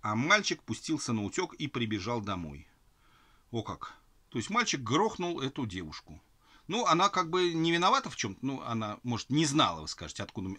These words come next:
Как не знала? Она вон мальчуганов резала потом, наверное. Кто же не ведьма резала, а дочурка людоед. Так что ей, по, в общем-то, н-, нормально он ее там как по затылку дал, а пестик, знаете, какой каменный там был. Все, до свидания.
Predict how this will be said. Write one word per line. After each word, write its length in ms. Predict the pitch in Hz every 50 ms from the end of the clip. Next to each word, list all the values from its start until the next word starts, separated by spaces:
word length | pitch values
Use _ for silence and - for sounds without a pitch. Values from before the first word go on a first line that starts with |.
| -
Как 200 | 117 127 117 -
не 140 | - 107 107
знала? 320 | 101 90 92 85 82 82 92
Она 140 | 107 120
вон 120 | 123 117 117
мальчуганов 560 | 120 120 - - 147 135 131 104 92 - -
резала 380 | 120 127 156 180 151 131 107 80
потом, 320 | - 95 - - 85 82
наверное. 320 | 85 82 82 76 71 69 - _ _ _ _
Кто 180 | - - 131
же 80 | 98 87
не 100 | 95 101
ведьма 280 | 113 160 185 170 147 123
резала, 400 | 110 95 73 78 82 78 80 82
а 20 |
дочурка 640 | 80 95 120 113 - - 160 202 208 - - - - - - - - - - -
людоед. 480 | 117 123 131 127 139 123 101 87 78 - -
Так 140 | - 101 -
что 140 | - -
ей, 240 | - 196 220 226 220
по, 200 | 208 - 202 190
в 60 | 185
общем-то, 420 | 185 170 - - 180 160 - 180 170 - - - - - - _
н-, 560 | - 147 147 147 139 139 139 135 135 131 131 131
нормально 460 | 160 190 196 175 156 123 101 92 92
он 100 | 92 95
ее 160 | 101 104 98
там 240 | - - 101 101 92 -
как 180 | - - 110 -
по 120 | _ - 123
затылку 480 | 117 131 139 127 - 123 104 - -
дал, 260 | 104 117 175 190 165 110
а 120 | 92 95 - _ -
пестик, 360 | - 156 131 - - - 104
знаете, 240 | 120 151 175 156 -
какой 240 | - - - 101 -
каменный 480 | - - 120 110 98 87 85 85 82
там 220 | 76 - 80 80 76
был. 100 | 76 76
Все, 280 | - - - 202 202
до 100 | 180 139
свидания. 520 | - - 113 110 113 143 151 135 95 80